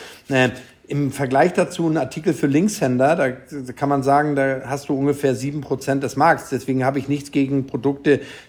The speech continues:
die eine Nische bedienen oder einen kleineren Markt bedienen, aber ich bin halt anders aufgestellt. Und, äh, was ein Thema natürlich ist, was alle Menschen im Moment umtreibt, ist das Thema,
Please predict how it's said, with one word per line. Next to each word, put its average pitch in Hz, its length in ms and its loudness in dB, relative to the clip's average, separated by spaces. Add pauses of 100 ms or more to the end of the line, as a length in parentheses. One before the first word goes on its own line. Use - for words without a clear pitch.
(120)
die 131 100 2
eine 123 280 4
Nische 160 300 2
bedienen 131 360 0
oder 123 140 2
einen 120 100 0
kleineren 165 400 4
Markt 127 240 2
bedienen, 127 280 0
aber 123 220 0
ich 147 120 -8
bin 151 160 2
halt 117 140 4
anders 113 260 -4
aufgestellt. 117 640 0 (320)
Und, 123 460 -2
äh, 123 180 4 (500)
was 110 260 -4
ein 113 260 -6
Thema 127 420 4
natürlich 135 500 0
ist, 131 220 -2
was - 180 -4
alle 131 240 0
Menschen 135 360 0
im 131 40 -2
Moment 127 300 0
umtreibt, 131 640 0
ist 123 260 -8
das 120 120 -8
Thema, 120 520 2